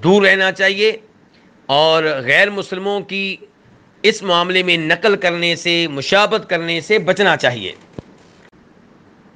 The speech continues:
اللہ رب العزت سے دعا ہے کہ اللہ تعالی ہمیں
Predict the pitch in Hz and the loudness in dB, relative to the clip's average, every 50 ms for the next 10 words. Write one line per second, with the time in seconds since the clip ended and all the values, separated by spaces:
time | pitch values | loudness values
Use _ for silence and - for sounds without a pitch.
0 | _ _ _ _ _ _ _ _ - - - - - - 139 156 190 202 202 202 | _ _ _ _ _ _ _ _ -20 -20 -20 -20 -6 -2 0 2 4 4 4 2
1 | 190 190 202 196 190 175 156 175 185 175 - 202 180 151 165 170 175 170 180 175 | 0 0 -2 -4 -4 -4 -6 -6 -8 -6 -6 -6 -4 -2 0 0 2 2 2 0
2 | 170 170 175 160 170 170 160 160 165 156 156 156 156 165 185 196 214 226 | 0 0 -2 -4 -2 0 -2 0 0 -2 0 0 0 -2 -2 -2 -2 -2